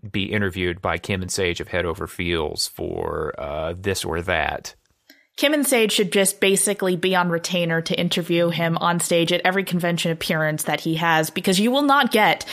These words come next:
Speaker 2: two better interviewers for Paul McGann to bring out just everything that is utterly delightful about him.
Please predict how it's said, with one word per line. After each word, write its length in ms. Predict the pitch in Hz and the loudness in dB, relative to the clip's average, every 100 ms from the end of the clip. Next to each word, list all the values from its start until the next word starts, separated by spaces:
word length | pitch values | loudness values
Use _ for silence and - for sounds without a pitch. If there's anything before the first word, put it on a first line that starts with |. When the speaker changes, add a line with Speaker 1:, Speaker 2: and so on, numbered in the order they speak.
| - - | -12 -4
Speaker 2:
two 220 | - 262 | 0 4
better 220 | 233 208 | 4 4
interviewers 760 | 196 180 175 165 156 151 156 - | 4 4 2 2 2 2 2 0
for 160 | 190 | -2
Paul 300 | 170 - 170 | -2 0 0
McGann 460 | 165 156 156 143 143 | 0 0 0 0 0
to 80 | 170 | 0
bring 300 | 175 170 165 | 2 2 2
out 300 | 156 147 - - - | 2 2 0 -8 -4
just 220 | - 170 - _ - - | -2 -2 -4 _ 0 2
everything 440 | 196 202 196 175 | 4 2 0 2
that 140 | 170 | 2
is 100 | 170 - | 2 2
utterly 320 | 175 175 170 | 2 4 2
delightful 580 | 170 160 156 - 147 143 170 | 2 2 0 -2 -4 -2 -2
about 320 | 147 127 - | 0 -2 0
him. 420 | - 240 262 | 0 0 -2